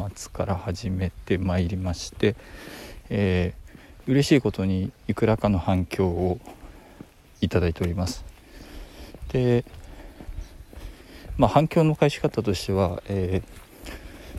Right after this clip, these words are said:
ニコちゃんマークだったり、ハートだったり、ネギだったりを、えーと、一定回数叩いていただくというような、えー、そういった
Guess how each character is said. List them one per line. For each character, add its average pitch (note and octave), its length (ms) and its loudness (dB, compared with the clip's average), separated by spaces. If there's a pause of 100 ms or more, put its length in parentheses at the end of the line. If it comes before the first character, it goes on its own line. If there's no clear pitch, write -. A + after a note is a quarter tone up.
(200)
ニ G#2 100 2
コ - 140 -2
ち - 100 -10
ゃ A#2 40 4
ん A2+ 180 6
マ A2 220 6
ー - 20 2 (100)
ク F2+ 380 0
だ G2+ 120 -4
っ - 20 -8
た - 260 2
り、 F2+ 140 0
ハ G2 220 6
ー - 20 -2
ト - 180 2
だ G2 60 4
っ F#2+ 80 0
た - 180 -2
り、 F2+ 100 -2
ネ F#2+ 200 2
ギ F#2+ 120 -2
だ F#2 100 0
っ F2+ 40 -4
た - 220 -6
り F#2 160 -2
を、 G2+ 280 6 (200)
え F#2 240 2
ー - 20 -4 (100)
と、 F#2+ 120 -4 (500)
一 - 100 0
定 G#3 160 4
回 F#2 140 6
数 - 220 -2
叩 F#2+ 260 4
い - 40 -4
て - 100 -6
い - 20 -6
た - 140 -8
だ - 80 -6
く - 100 -10
と - 100 -6
い F#2+ 240 0
う F#2 40 -2
よ F2+ 120 -2
う F#2 40 -2
な、 F#2+ 200 2 (1500)
え F#2 460 4
ー、 - 0 - (1300)
そ - 140 8
う B2 40 12
い A#2+ 40 6
っ - 20 -2
た A#2+ 400 8